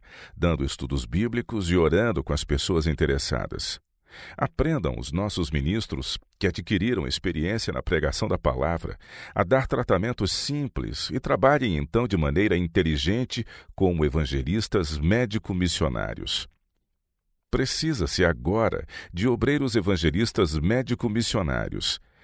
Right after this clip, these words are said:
Não podemos dedicar anos no preparo deles.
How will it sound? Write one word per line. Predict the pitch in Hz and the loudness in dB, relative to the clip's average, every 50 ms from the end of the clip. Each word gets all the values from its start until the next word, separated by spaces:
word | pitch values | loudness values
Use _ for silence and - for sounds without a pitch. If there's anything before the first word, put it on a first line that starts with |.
| - - - - - | -20 -20 -20 -12 -4
Não | - 123 147 | -2 -2 -2
podemos | - - 165 156 135 139 156 151 117 85 | 0 2 0 2 2 2 2 2 0 2
dedicar | - 82 71 65 71 - - 87 87 85 78 | 2 2 2 2 -2 0 2 4 4 6 6
anos | 80 98 107 104 92 71 55 55 - 69 | 4 4 4 4 2 0 -2 -4 -2 -2
no | 78 | -2
preparo | 73 - 80 76 - 80 78 76 80 67 | 0 2 2 2 4 2 2 2 2 0
deles. | 60 67 64 52 - - - - - - | -2 -2 -2 -2 -4 -4 -4 -4 -6 -6